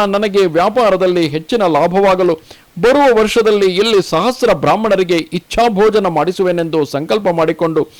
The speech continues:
ಮುಂದೆ ಅವನ ಇಚ್ಛೆ ಕೈಗೂಡಲು ಅವನು ಮುಂದೊಂದು ದಿನ ಪೀಠಿಕಾಪುರದತ್ತ ದಾರಿ ಕ್ರಮಿಸಿದನು."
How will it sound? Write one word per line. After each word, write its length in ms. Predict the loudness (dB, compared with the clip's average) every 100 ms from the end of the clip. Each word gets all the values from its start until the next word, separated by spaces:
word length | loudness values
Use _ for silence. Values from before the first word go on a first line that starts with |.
| -20 -20 -6
ಮುಂದೆ 300 | -2 0 0
ಅವನ 320 | 0 0 0
ಇಚ್ಛೆ 520 | 0 -2 -6 -2 0 0
ಕೈಗೂಡಲು 640 | -2 -2 0 0 0 -2 -4 -16 -20 _
ಅವನು 340 | 2 2 0 -2
ಮುಂದೊಂದು 580 | -2 0 0 2 2
ದಿನ 140 | 0 0
ಪೀಠಿಕಾಪುರದತ್ತ 1040 | 0 0 -2 0 0 0 0 0 -2 0
ದಾರಿ 440 | 0 0 0 0 0
ಕ್ರಮಿಸಿದನು." 560 | -2 -2 -2 -2 -4